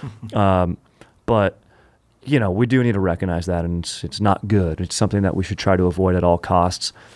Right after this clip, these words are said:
But this is self-defense,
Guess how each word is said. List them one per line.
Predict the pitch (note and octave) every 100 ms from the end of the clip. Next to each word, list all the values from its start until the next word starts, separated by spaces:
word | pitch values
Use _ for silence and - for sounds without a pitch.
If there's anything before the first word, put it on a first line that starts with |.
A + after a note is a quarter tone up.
| -
But | C#3 C#3+ - - - _ _ _ _ _ _ _ _ _ _
this | C4 G#2 -
is | G#2+ E2+ -
self-defense, | - A#2 G#2 G2+ - A#2+ A#2 -